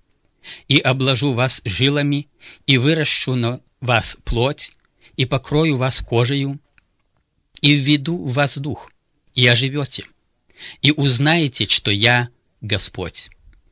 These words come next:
Я изрек пророчество, как повелено было мне, и когда я пророчествовал, произошел шум, и вот движение,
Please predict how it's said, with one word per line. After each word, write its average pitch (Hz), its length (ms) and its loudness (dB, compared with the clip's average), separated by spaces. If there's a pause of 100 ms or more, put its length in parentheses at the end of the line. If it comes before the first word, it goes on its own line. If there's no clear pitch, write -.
(360)
Я 143 240 2
изрек 131 460 -2
пророчество, 120 840 -2 (360)
как 127 220 -2
повелено 117 480 0
было 117 220 -2
мне, 110 360 0 (480)
и 123 120 0
когда 120 320 0
я 120 120 2
пророчествовал, 120 840 -2 (540)
произошел 117 520 -2
шум, - 380 -6 (560)
и 123 80 -2
вот 110 220 0
движение, 117 640 0